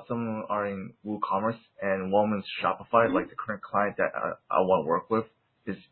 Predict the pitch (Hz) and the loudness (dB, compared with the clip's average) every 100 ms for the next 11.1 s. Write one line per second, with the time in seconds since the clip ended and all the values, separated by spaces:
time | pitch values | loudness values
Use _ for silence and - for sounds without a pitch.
0 | _ _ 95 107 101 95 90 - 101 98 | _ _ -12 -6 -6 -6 -8 -2 2 2
1 | - 190 60 - - _ _ _ _ - | 4 0 0 -4 -16 _ _ _ _ -2
2 | 92 78 - _ _ _ _ _ _ _ | 2 2 0 _ _ _ _ _ _ _
3 | _ _ _ _ _ _ _ 208 226 214 | _ _ _ _ _ _ _ -2 0 0
4 | - - - - - - - 262 254 285 | -4 -16 -20 -18 -18 -18 -4 -2 0 0
5 | 285 240 240 - 311 359 339 254 202 - | -2 -6 -6 0 0 2 2 4 2 0
6 | - 233 233 262 233 240 240 233 185 180 | -2 -2 0 0 0 0 0 2 0 2
7 | 196 180 175 180 185 170 - - 190 185 | 2 2 2 2 2 0 -2 -2 0 0
8 | 196 196 - 220 262 214 - 196 190 196 | 0 -2 0 2 4 2 2 2 4 2
9 | 220 - - _ - - - 190 208 202 | 0 -8 -18 _ -16 -10 -2 0 0 0
10 | 190 180 175 180 175 180 185 196 196 196 | 0 2 2 0 -2 -2 0 -2 0 -2